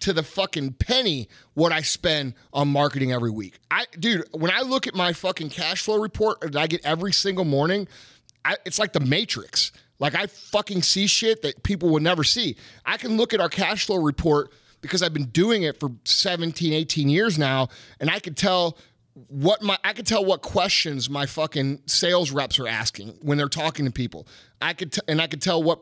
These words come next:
'cause I could tell what products they're selling and not selling. I could tell, uh, if they're following up with their customers. I could tell all kinds of crazy shit by looking at the numbers.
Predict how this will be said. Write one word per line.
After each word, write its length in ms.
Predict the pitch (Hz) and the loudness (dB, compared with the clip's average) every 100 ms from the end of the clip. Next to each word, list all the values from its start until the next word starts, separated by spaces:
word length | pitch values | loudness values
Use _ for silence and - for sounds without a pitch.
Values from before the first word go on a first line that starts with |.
| 143 139 - | -8 -14 -4
'cause 160 | - 160 | 0 0
I 60 | |
could 140 | 156 151 | -2 0
tell 160 | 175 | 2
what 160 | 175 165 | 2 2
products 340 | 165 156 180 | 0 0 0
they're 80 | 147 | 0
selling 340 | - 147 151 160 | 0 0 0 0
and 60 | |
not 180 | 156 180 | -2 -2
selling. 380 | - 123 98 95 - - - | -2 -4 -8 -16 -20 -20 -6
I 120 | 156 | -6
could 180 | 180 170 | -4 -2
tell, 380 | 196 190 180 160 - - - | 2 2 2 0 -10 -20 -2
uh, 260 | 156 151 151 | 0 0 -4
if 80 | - | -4
they're 100 | 156 | -2
following 360 | - 190 190 185 | 0 2 2 0
up 80 | 170 | -2
with 80 | |
their 100 | 170 | -4
customers. 560 | - 214 214 - 113 - | 0 0 0 -4 -4 -4
I 100 | 185 | -4
could 120 | 208 185 | -4 -2
tell 220 | 233 - | -2 0
all 260 | 208 233 254 | 0 2 0
kinds 360 | 233 233 202 | -2 -2 -2
of 80 | 190 | -4
crazy 380 | - 190 196 165 | 0 0 0 0
shit 300 | - 190 190 | 0 0 0
by 120 | 147 | 0
looking 260 | 156 160 151 | 0 0 -2
at 100 | 127 | 0
the 60 | |
numbers. 520 | 117 135 139 78 - | 0 2 0 -4 -12